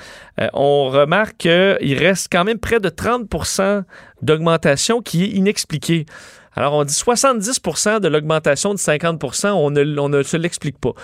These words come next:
Alors, ce que ça veut dire, c'est que peut-être que plus qu'on pense, l'odorat, ou du moins une réduction de l'odorat, est un signe qu'il y a quelque chose qui se passe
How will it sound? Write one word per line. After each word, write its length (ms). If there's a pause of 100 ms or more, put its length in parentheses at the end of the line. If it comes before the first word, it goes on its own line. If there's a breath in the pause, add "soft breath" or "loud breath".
(240 loud breath)
Alors, 160
ce 40
que 80
ça 140
veut 100
dire, 200
c'est 100
que 60
peut-être 260
que 100
plus 300
qu'on 200
pense, 520 (220)
l'odorat, 840
ou 140
du 100
moins 160
une 140
réduction 640
de 100
l'odorat, 480
est 220
un 140
signe 400 (320 loud breath)
qu'il 80
y 0
a 20
quelque 160
chose 220
qui 80
se 60
passe 420